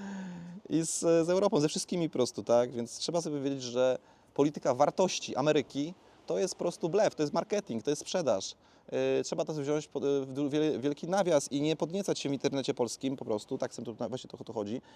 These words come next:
że wow, ale Vance powiedział, ale też środowisk prawicowych u nas, takich wolnościowych, które lubię, tak, liberalno-konserwatywnych, powiedzmy. E, nie podniecajcie się tym, dlatego, bo, e, po prostu to jest marketing. Wam chcę sprzedać po prostu ich,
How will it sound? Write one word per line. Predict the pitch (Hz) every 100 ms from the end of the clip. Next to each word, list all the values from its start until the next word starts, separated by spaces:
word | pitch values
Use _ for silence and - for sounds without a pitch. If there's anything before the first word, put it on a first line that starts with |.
| -
że | 110 131
wow, | 147 175 175
ale | 139 160 156
Vance | 160 160
powiedział, | - 151 175 151 151 143
ale | 139 160 165 160 160 156
też | 214
środowisk | - 190 190 -
prawicowych | 190 190 208 151
u |
nas, | 139 120
takich | 123 127 120
wolnościowych, | 131 135 151 131
które | 127 120 123 117
lubię, | 190 165 117
tak, | 113 113
liberalno-konserwatywnych, | 107 110 110 107 107 117 117 147 120
powiedzmy. | 110 104 110 107 - - - 180 160
E, | - 87 131
nie | 147
podniecajcie | 202 196 208 -
się | 156
tym, | 151
dlatego, | 143 143 120 165
bo, | 143 156 - 233 220 170
e, | 139 139
po | 143
prostu | 135 135 - 147 151 -
to | -
jest | 175
marketing. | 220 226 240 151 113 107 127
Wam | 139 185
chcę | 208 196
sprzedać | - 208 190 151
po |
prostu | 185 - 190
ich, | 190